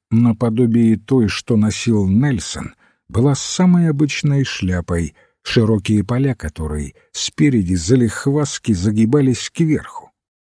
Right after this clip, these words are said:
а по бокам обвисали, отчего издали шляпа могла сойти за треуголку,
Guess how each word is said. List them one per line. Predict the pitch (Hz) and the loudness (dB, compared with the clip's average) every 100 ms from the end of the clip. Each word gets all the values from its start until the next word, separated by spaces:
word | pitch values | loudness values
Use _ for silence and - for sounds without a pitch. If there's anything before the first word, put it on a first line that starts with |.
| _ | _
а | - | -2
по | 131 | 0
бокам | 131 151 - 185 175 139 | 2 0 2 4 4 2
обвисали, | 165 151 127 117 - - 85 80 82 - _ _ _ | -2 0 0 -2 -2 -6 -4 -4 -6 -8 _ _ _
отчего | 104 98 - - 113 110 | -4 -2 -2 2 2 2
издали | 104 139 135 82 90 76 | 2 2 0 -2 -4 -4
шляпа | 76 - 165 160 151 | -6 -2 0 0 2
могла | 151 160 143 135 120 85 | 2 2 2 2 2 -2
сойти | - 104 98 95 175 165 - | -4 -4 -4 -2 0 0 -2
за | - 95 117 | -6 -2 0
треуголку, | - 98 78 62 67 58 - - 165 | 0 -2 -2 -8 -10 -12 -4 0 0